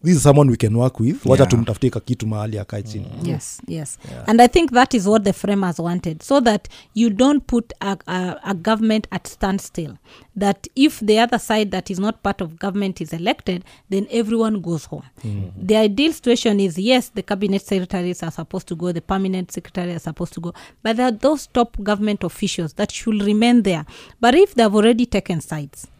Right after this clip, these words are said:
Speaker 3: how will they work with these other,
Speaker 1: Mm.
Speaker 3: uh, people who are coming on board?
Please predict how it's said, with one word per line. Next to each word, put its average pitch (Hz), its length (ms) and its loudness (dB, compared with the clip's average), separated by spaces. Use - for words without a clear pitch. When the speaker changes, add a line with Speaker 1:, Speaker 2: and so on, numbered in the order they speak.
Speaker 3:
how 247 280 6
will 196 260 2
they 196 200 0
work 170 420 -4
with 185 160 -4
these 190 300 -2
other, 170 320 -12
Speaker 1:
Mm. 104 220 -8
Speaker 3:
uh, 160 720 -10
people 208 280 0
who 190 100 2
are 196 80 0
coming 202 340 -6
on 170 160 -6
board? 190 260 -2